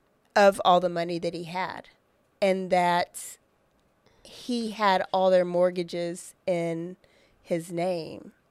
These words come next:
So they could have killed him so that he couldn't repo their home or repo their car or something. Didn't work, obviously. By December tenth, the jurors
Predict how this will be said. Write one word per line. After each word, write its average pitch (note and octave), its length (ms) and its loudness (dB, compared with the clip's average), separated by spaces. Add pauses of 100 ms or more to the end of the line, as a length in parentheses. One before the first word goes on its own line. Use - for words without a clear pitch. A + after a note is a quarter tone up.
(320)
So - 200 -6
they F3+ 160 0
could F#3+ 240 -4
have E3+ 200 -4
killed C#4 360 4
him F3+ 200 0
so E3+ 220 0
that E3 260 -2
he F#3 160 -10
couldn't E3 340 -8
repo D#3+ 400 -10
their D#3 180 -8
home D#3+ 500 -10
or D#3 80 -10
repo E3 360 -4
their - 180 -4
car - 300 -8
or - 60 -12
something. - 500 -14 (440)
Didn't D4 260 2
work, G3+ 360 6
obviously. F3+ 840 2
By F#3 120 4
December B3+ 420 0
tenth, A3 500 4 (1120)
the A3 920 0 (480)
jurors A3 560 4